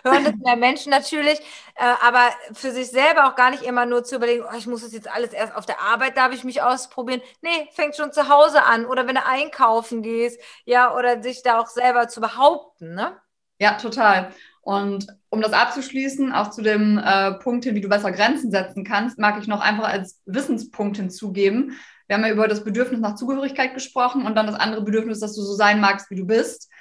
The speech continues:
Speaker 2: Und was auch gut zu wissen ist, ist, dass dieses Bedürfnis nach Zugehörigkeit, was wir als Mensch haben, das ist stärker als fast alles andere. Also das ist wie so ein riesen Gummiband, was dich ganz oft zurückzieht, je weniger bewusst du darum bist.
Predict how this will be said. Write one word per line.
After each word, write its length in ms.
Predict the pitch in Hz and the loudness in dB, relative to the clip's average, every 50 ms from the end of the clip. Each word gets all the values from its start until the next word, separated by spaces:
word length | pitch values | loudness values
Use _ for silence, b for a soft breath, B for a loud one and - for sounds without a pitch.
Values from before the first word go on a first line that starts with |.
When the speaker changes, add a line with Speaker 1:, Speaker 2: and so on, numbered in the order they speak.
| b b b b b b b b | b b b b b b b b
Speaker 2:
Und 280 | - 214 214 220 220 214 | -4 -2 -2 -2 0 0
was 160 | 214 - - | 0 2 4
auch 220 | 196 226 254 247 269 | 4 4 4 2 -2
gut 140 | 254 - | -8 -8
zu 140 | - 254 214 | -8 -8 -8
wissen 240 | 262 277 - - 247 | -8 -6 -6 -6 -4
ist, 420 | - 240 269 339 - - - _ | 0 0 0 -2 -2 -8 -8 _
ist, 180 | 226 226 220 - | -6 -6 -4 -4
dass 160 | 220 214 214 | -4 -6 -4
dieses 320 | 226 220 208 214 208 208 214 | -6 -6 -6 -6 -6 -6 -8
Bedürfnis 440 | 214 190 233 277 311 320 294 - | -6 -4 -2 -4 -4 -4 -6 -6
nach 160 | 262 240 226 - | -4 -6 -6 -6
Zugehörigkeit, 640 | - 311 262 262 214 190 185 196 - - 185 180 180 | -8 -4 -2 -2 -2 -2 -2 -4 -4 -4 -4 -4 -4
was 140 | 196 202 - | -6 -4 -2
wir 100 | 214 156 | -2 -2
als 140 | 180 185 | -2 -2
Mensch 320 | 220 226 240 262 277 262 254 | -2 0 0 0 -2 -2 2
haben, 520 | 226 220 226 214 185 190 233 285 - B B B B B B B _ | 2 4 4 4 0 0 -2 -4 -4 B B B B B B B _
das 180 | _ 208 208 208 | _ -4 -4 -2
ist 380 | - 226 214 208 - - _ - | -6 -6 -8 -8 -12 -16 _ -10
stärker 640 | - - - 254 240 247 262 269 262 302 269 254 - | -10 -6 -2 2 4 4 4 2 2 2 2 2 2
als 180 | - - - | 0 -4 -6
fast 240 | - 247 226 - - | -10 -10 -10 -6 0
alles 240 | - 214 214 214 214 | 0 2 2 0 0
andere. 540 | - 208 214 220 214 185 165 160 160 160 - - | 0 2 2 2 0 -2 -4 -6 -6 -8 -8 -6
Also 180 | - 180 180 185 | -6 -6 -2 0
das 180 | 202 208 208 | -2 -2 -2
ist 240 | 214 208 - - b b b b b _ _ _ _ _ _ _ | -4 -10 -12 -16 b b b b b _ _ _ _ _ _ _
wie 140 | 196 214 247 | -4 0 2
so 80 | 269 | 2
ein 160 | 262 247 - | 2 2 0
riesen 340 | - 254 262 285 269 262 226 | -2 0 2 2 2 2 0
Gummiband, 540 | 240 262 285 285 226 185 185 185 233 247 - | 2 2 2 2 4 4 2 2 2 0 -4
was 160 | 208 208 - | -6 -8 -8
dich 140 | 208 202 202 | -12 -6 0
ganz 280 | 220 220 240 247 - - | 0 0 0 0 0 0
oft 320 | 208 220 220 - - - _ _ _ _ _ _ | 0 0 0 -4 -12 -20 _ _ _ _ _ _
zurückzieht, 920 | _ - 214 208 254 262 254 - - _ - - 262 277 349 - - - - _ _ _ _ _ _ _ _ | _ -8 -4 -4 -4 -4 -6 -12 -16 _ -4 0 2 2 2 0 -2 -10 -18 _ _ _ _ _ _ _ _
je 140 | 220 202 202 | -4 -2 -2
weniger 280 | 233 233 240 233 220 | 0 0 2 2 2
bewusst 440 | 202 220 202 220 247 247 - - - | 2 2 0 -2 -2 -4 -4 -10 -10
du 80 | 202 185 | -8 -2
darum 360 | 180 175 170 170 175 175 170 | 0 0 0 0 -2 -4 -4
bist. 380 | 170 160 156 - - - - | -6 -6 -8 -10 -14 -18 -20